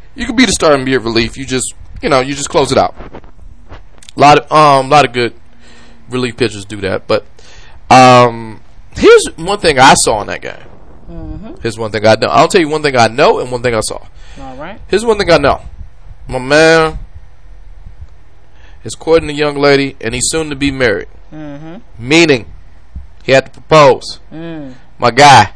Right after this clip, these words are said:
Speaker 2: So did he stand
Speaker 1: Did,
Speaker 2: up?
Speaker 1: did you
Speaker 2: propose?
Speaker 1: stand up?
Speaker 2: Oh!
Speaker 1: Did you stand up? Did you stand, or, or did you?
Speaker 2: Ding.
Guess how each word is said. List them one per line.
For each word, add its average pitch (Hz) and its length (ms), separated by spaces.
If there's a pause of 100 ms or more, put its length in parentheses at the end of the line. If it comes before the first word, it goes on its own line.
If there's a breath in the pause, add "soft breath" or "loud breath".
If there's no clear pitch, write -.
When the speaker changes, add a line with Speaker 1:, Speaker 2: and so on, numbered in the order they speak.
(180)
Speaker 2:
So 165 140
did 180 100
he 220 80
stand 220 220
Speaker 1:
Did, 185 220
Speaker 2:
up? 165 40
Speaker 1:
did 185 80
you 226 40
Speaker 2:
propose? 226 200
Speaker 1:
stand 233 340
up? 240 60 (180)
Speaker 2:
Oh! 392 1000
Speaker 1:
Did 240 60
you 254 60
stand 277 440
up? 233 760 (380)
Did 208 140
you 247 80
stand, 240 320
or, 262 280
or 277 140
did 285 180
you? 311 140
Speaker 2:
Ding. 403 760